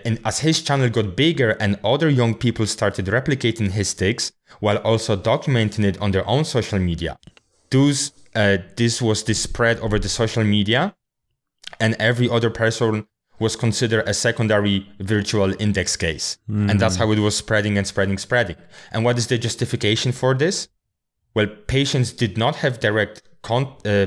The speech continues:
Speaker 1: personal contact with either Jan or among each other.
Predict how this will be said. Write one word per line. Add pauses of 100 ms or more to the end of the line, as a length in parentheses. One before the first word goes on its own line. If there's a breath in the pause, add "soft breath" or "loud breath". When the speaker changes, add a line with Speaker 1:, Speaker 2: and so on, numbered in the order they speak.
Speaker 1:
personal
contact
with
either
Jan
or
among
each
other.